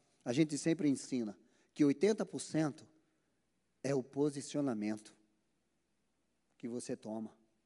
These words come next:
que vai fazer você ser liberto. Não é o mapeamento em si, mas é o que você faz com aquilo depois que você quebra,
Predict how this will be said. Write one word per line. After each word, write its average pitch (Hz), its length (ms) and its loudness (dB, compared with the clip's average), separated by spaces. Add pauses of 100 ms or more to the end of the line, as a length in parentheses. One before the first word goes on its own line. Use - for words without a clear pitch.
(540)
que 156 120 0
vai 139 280 0
fazer 127 300 -2
você 123 340 -2
ser - 180 -4
liberto. - 540 -8 (1700)
Não 151 160 -8
é 185 260 -2 (380)
o 147 100 -2
mapeamento 135 920 -6
em 113 120 0
si, 117 380 -8 (1300)
mas 135 360 -6
é 165 300 4 (640)
o 143 80 -4
que 233 180 0
você 175 280 2
faz 139 320 -6
com - 120 -8
aquilo 117 480 -2 (380)
depois 135 640 -2
que - 120 -8
você 123 340 -4
quebra, 120 680 -4